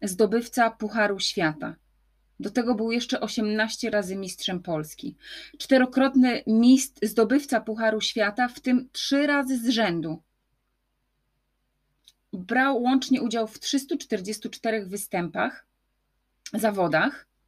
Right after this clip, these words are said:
co tak naprawdę oznacza, że nie wygrał w trzystu pięciu konkursach, a w trzydziestu siedmiu konkursach był nawet poza pierwszą trzydziestką.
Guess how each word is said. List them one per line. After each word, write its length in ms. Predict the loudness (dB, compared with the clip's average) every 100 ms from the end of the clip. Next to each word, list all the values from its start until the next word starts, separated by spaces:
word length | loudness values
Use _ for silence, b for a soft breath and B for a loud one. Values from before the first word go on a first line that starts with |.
| _ _ _ _ _ _ _ _ _ _ _ _ _
co 120 | -8
tak 160 | -2 2
naprawdę 540 | 2 2 2 2 0
oznacza, 760 | -2 -2 0 0 -2 -2 -2 -4
że 220 | -4 -2
nie 180 | -2 -2
wygrał 380 | -2 -2 0 0
w 140 | -4
trzystu 800 | -10 -4 0 0 -2 -2 -2 -2 -6
pięciu 600 | -12 -4 -2 -2 -6 -8
konkursach, 1000 | -4 -2 -2 -2 -2 -2 -4 -8 -8 -10 _ _ _ _ _ _ _ _ _ _ _
a 80 | -4
w 100 | -4
trzydziestu 500 | -4 -6 -4 -4 -2
siedmiu 360 | -2 -2 -2 -4
konkursach 500 | -8 -8 -8 -6 -6
był 120 | -4
nawet 300 | -4 -4 -6
poza 260 | -10 -6 -6
pierwszą 420 | -6 -8 -6 -8
trzydziestką. 720 | -8 -6 -2 -4 -4 -10 -12